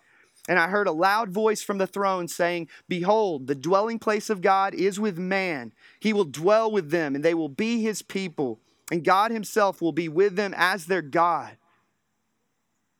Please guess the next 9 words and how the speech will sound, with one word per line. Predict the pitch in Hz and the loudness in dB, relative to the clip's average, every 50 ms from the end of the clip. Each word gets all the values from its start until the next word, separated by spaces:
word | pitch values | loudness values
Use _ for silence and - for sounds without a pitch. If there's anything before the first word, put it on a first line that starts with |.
| _ _ _ _ _ _ _ _ _ _ _ _ | _ _ _ _ _ _ _ _ _ _ _ _
A | 143 | -6
city | - - - 233 233 208 185 156 | -4 -2 0 0 0 2 0 0
of, | 151 160 143 131 - - _ _ | 0 -2 -4 -6 -14 -20 _ _
of | 151 151 147 | -4 -4 -4
unified | 147 156 190 240 240 240 233 - - - - 214 220 196 156 | -4 -4 -2 -2 0 -2 -2 -2 0 0 2 2 0 0 -4
saints, | - - - - 196 214 208 175 - - _ - - - - _ _ _ _ _ _ - | -8 -8 -4 -2 -2 -2 -2 -4 -6 -10 _ -16 -18 -18 -20 _ _ _ _ _ _ -4
true | - 226 240 240 | 0 0 0 0
companions, | 208 - 226 196 - - 208 220 220 233 226 220 196 170 147 113 101 92 - - - - - _ _ _ _ _ _ _ _ - | 0 -2 -2 -2 -2 -4 -2 -2 0 0 -2 -2 -2 -4 -4 -6 -10 -14 -16 -18 -18 -20 -20 _ _ _ _ _ _ _ _ 2
overwhelmed | 185 220 233 196 247 220 185 196 208 220 220 220 226 208 190 160 170 | 2 4 4 4 2 2 2 2 2 2 2 0 -2 -2 -4 -10 -12